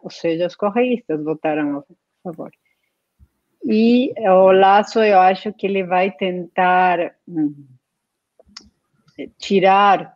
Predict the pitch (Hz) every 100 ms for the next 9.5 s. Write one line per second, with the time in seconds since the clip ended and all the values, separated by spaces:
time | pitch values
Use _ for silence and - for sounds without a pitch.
0 | _ 190 202 185 175 156 147 139 135 143
1 | _ _ _ _ _ 202 165 160 151 -
2 | 185 190 175 170 160 180 - 175 175 170
3 | 170 170 - 175 165 180 170 175 175 160
4 | 165 160 156 156 - - 170 180 170 -
5 | 156 151 151 - 156 151 160 - - 160
6 | 180 220 240 - _ _ _ _ _ _
7 | _ _ _ _ - 190 196 190 185 196
8 | 196 196 175 - 175 196 180 - _ 185
9 | 185 190 190 196